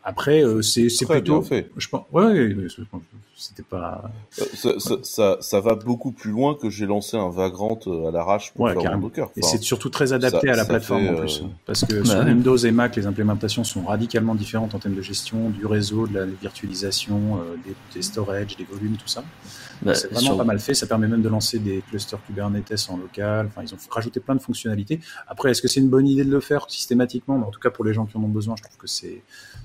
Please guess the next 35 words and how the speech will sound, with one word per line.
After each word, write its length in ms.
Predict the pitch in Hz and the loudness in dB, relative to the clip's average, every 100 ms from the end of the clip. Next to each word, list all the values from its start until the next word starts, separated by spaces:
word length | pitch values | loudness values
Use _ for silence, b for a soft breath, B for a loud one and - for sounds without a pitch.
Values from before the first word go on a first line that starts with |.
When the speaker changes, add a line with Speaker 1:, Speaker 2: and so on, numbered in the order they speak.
| - | -10
Speaker 1:
c'est 200 | - 98 | -6 -4
vraiment 340 | 95 110 120 | 0 2 4
utile. 380 | 107 - 120 147 | 2 0 0 0
Même 340 | 101 101 110 | 0 2 2
pour 160 | 110 98 | 0 -6
jouer 280 | 95 101 101 | -4 0 0
avec, 260 | 95 107 | 0 -4
c'est 120 | - | -6
vraiment 220 | 87 87 98 | -10 -8 -6
bien. 180 | 90 - - - - B B B B _ | -8 -10 -14 -20 -20 B B B B _
Donc, 100 | 117 | -2
c'est 120 | - | 2
des 80 | 123 | 4
bons 200 | 156 143 | 6 4
outils. 300 | 120 160 233 - _ _ _ - | 2 2 0 -2 _ _ _ -4
Euh, 60 | 107 | -2
c'est 120 | 107 | 0
Speaker 3:
Ouais, 80 | 104 | 0
Speaker 1:
vrai 40 | - | 0
que 40 | |
c'est 60 | - | 0
Speaker 3:
sur, 140 | - | 2
Speaker 1:
dommage 240 | 135 147 | 4 4
Speaker 3:
sur 100 | 156 | 4
Speaker 1:
qu'ils 80 | 117 | 4
ne 60 | 113 | 4
les 60 | 104 | 4
Speaker 3:
Windows, 120 | 104 | 4
Speaker 1:
aient 40 | |
jamais 120 | 127 | 2
fait 80 | 110 | 0
sur 100 | 104 | 0
Speaker 3:
euh, 60 | 98 | -2
Speaker 1:
Linux, 360 | 92 117 - | -2 -6 -8
mais 100 | - | -12